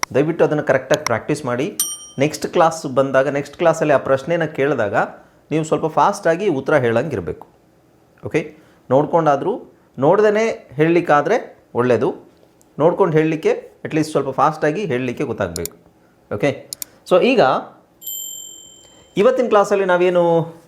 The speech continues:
ಆಮ್, ಕಲಿತಾ ಇದ್ದೀವಿ ಅಂತ ಹೇಳಿದ್ರೆ, telling about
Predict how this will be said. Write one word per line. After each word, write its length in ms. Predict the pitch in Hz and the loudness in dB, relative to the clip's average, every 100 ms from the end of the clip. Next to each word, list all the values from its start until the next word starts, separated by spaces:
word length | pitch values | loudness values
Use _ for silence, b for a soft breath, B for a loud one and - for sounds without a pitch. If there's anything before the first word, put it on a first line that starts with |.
| _ - | _ -2
ಆಮ್, 460 | 131 131 131 131 | 2 2 0 -4
ಕಲಿತಾ 240 | 147 143 139 | 0 2 4
ಇದ್ದೀವಿ 220 | 131 123 | 2 -2
ಅಂತ 80 | 123 | -2
ಹೇಳಿದ್ರೆ, 600 | 139 165 117 113 - - _ _ _ _ _ _ _ _ - | 0 2 2 2 -2 -16 _ _ _ _ _ _ _ _ 0
telling 340 | 147 202 226 | 4 4 4
about 300 | 165 151 156 | 2 4 2